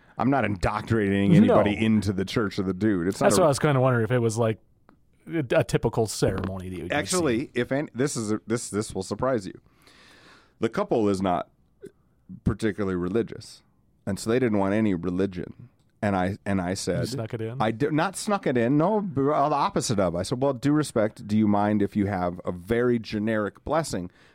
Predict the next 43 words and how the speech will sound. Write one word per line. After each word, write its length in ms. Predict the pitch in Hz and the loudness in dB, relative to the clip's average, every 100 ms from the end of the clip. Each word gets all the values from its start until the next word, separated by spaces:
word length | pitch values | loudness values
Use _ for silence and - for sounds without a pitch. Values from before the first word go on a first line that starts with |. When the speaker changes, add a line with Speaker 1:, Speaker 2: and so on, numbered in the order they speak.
| - | -12
Speaker 1:
Because 240 | 98 92 | -8 -4
you 60 | 101 | -4
have 100 | 90 | -4
to 40 | |
keep 200 | - 92 | -6 -6
in 80 | 87 | -2
mind, 260 | 139 143 | 0 2
there's 140 | 110 95 | 0 0
a 40 | |
lot 180 | 92 90 | 0 0
of 80 | 90 - | 0 -2
elder 340 | 151 180 107 | 0 0 0
people 340 | - 92 - 82 | -2 -6 -6 -10
in 120 | 80 | -8
this 180 | 69 - | -8 -8
wedding, 280 | 76 82 | -8 -8
and 60 | 85 | -4
they 80 | 123 | -2
don't 120 | 147 | -2
give 160 | 90 82 | -4 -8
a 20 | |
fuck 280 | - 90 - _ _ | -8 -8 -8 _ _
how 540 | - 131 139 101 120 - - | -8 -2 0 0 -2 -8 -6
non-religious 680 | 104 107 104 107 107 110 | -2 0 2 2 2 -2
Speaker 2:
Yeah. 40 | 123 | -2
Speaker 1:
you 100 | 127 | -2
are, 240 | - - - | -4 -8 -6
right? 260 | 92 110 160 147 - _ _ _ | -4 -4 -6 -12 -16 _ _ _
I 160 | - 95 | -8 -6
know, 160 | 80 - - | -8 -14 -4
but 160 | 101 - - _ _ _ _ _ _ _ _ _ | -4 -4 -18 _ _ _ _ _ _ _ _ _
Speaker 2:
<laughs> 80 | - - - _ _ _ | -14 -14 -20 _ _ _
Speaker 1:
anyways. 440 | - 107 156 147 - 156 - | -14 -14 -10 -14 -12 -16 -14
So, 160 | - | -10
you 180 | 196 208 | -6 -2
know, 140 | 214 | 0
you 160 | 208 196 | 0 -2
do 160 | 165 196 | 0 0
a 40 | |
real, 380 | 160 165 151 135 - _ _ _ _ _ _ | 4 4 4 0 -6 _ _ _ _ _ _
"Please 300 | - 160 143 | -4 -2 -2
bless 340 | 123 127 120 - | -2 -2 0 -4
the 160 | 117 | -8